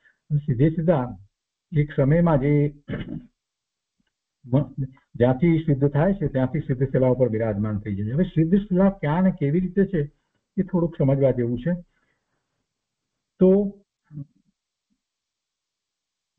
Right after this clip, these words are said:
ઈષદ પ્રાગ ભારા નામની આઠમી પૃથ્વી છે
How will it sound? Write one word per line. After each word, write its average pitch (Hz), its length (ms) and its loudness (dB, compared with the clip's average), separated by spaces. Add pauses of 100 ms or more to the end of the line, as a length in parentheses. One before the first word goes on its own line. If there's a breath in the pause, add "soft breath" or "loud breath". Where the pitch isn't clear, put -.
(360)
ઈષદ 240 360 2
પ્રાગ 175 360 0
ભારા 143 460 0
નામની 151 440 0
આઠમી 143 480 0
પૃથ્વી 110 480 -6
છે - 220 -16